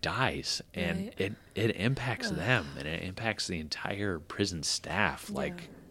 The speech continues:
Speaker 1: tremendous amount. So, ugh,
Speaker 2: Ugh.
Speaker 1: just, it's such a heavy,
Speaker 2: Yeah.
Speaker 1: heavy topic.
Speaker 2: Yeah.
Speaker 1: And,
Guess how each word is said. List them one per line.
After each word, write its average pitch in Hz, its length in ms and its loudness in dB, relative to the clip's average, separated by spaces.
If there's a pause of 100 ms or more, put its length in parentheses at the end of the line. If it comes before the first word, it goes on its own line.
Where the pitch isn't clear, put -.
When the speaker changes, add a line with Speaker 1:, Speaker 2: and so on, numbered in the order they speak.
Speaker 1:
tremendous 78 680 -2
amount. 76 380 -4
So, 76 300 -2 (280)
ugh, 117 220 8 (240)
Speaker 2:
Ugh. 196 240 4 (420)
Speaker 1:
just, - 360 0
it's - 180 -4
such - 260 6
a 69 120 4
heavy, 92 320 4
Speaker 2:
Yeah. 180 460 2
Speaker 1:
heavy 123 300 4
topic. - 560 0
Speaker 2:
Yeah. 190 260 -4
Speaker 1:
And, 73 380 -6